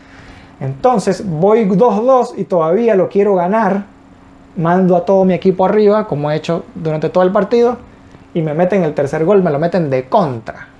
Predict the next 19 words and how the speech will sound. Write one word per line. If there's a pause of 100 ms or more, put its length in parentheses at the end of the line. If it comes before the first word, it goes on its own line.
(640)
O
sea,
un
técnico
así (1500)
ya
mostró
que
no, (300)
no
sirve. (1300)
¿Ok? (1300)
Ya,
entonces
allí (420)
un
poco (480)
de
clase